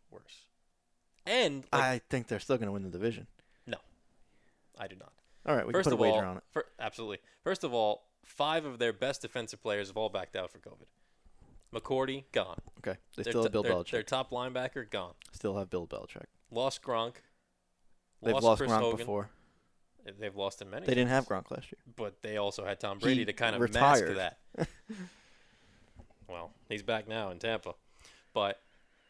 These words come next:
Speaker 1: yeah, I, I put a wager on that. Ta-, the Patriots are not the best team in the division.
Speaker 2: They
Speaker 1: They're not. They're just not. Look
Speaker 2: will
Speaker 1: at the,
Speaker 2: still be the
Speaker 1: at least on
Speaker 2: division.
Speaker 1: paper. If I'm looking
Speaker 2: They'll
Speaker 1: at the
Speaker 2: still win
Speaker 1: Bills
Speaker 2: the
Speaker 1: roster,
Speaker 2: division.
Speaker 1: and then if you look at the, they just added Stephon Diggs.
Speaker 2: They're still gonna win the division,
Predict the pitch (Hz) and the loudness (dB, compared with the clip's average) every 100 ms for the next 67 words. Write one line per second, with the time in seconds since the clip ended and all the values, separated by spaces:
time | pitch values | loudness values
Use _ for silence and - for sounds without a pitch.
0 | _ - 160 107 120 123 175 101 90 92 | _ -2 0 2 0 -2 -6 -4 -6 -6
1 | 90 92 101 _ _ - - 165 - _ | -10 -8 -8 _ _ -20 -2 -2 -2 _
2 | _ 147 170 170 131 113 104 92 95 101 | _ -4 -2 -2 -2 -4 -6 -8 -10 -18
3 | - - - - 101 80 71 - - 120 | -20 -20 -20 -20 -20 -20 -20 -20 -2 2
4 | 127 139 139 135 98 - - _ _ _ | 4 2 -2 -6 -8 -12 -20 _ _ _
5 | - - _ _ - 107 - 139 120 127 | -20 -20 _ _ -12 -12 -12 -14 -8 4
6 | 127 123 175 135 120 110 107 101 95 95 | 6 6 6 4 4 4 0 0 -2 0
7 | 160 247 214 190 139 87 151 - 95 90 | 4 6 6 4 4 2 -2 0 -4 0
8 | 147 202 - 151 156 180 156 123 147 147 | 0 0 2 2 6 8 8 8 4 2
9 | 98 160 156 - - - 170 233 220 226 | 0 -4 -8 -14 -14 -4 -2 0 -2 -6
10 | 214 214 233 240 - 247 240 - 220 262 | -8 -12 -12 -12 -10 -10 -10 -8 -8 -6
11 | 262 240 320 170 - - _ _ _ _ | -8 -6 -10 -10 -16 -18 _ _ _ _
12 | _ _ _ _ _ _ _ _ - - | _ _ _ _ _ _ _ _ -20 -12
13 | - 107 92 80 - - - - | -8 -8 -8 -10 -12 -16 -18 -20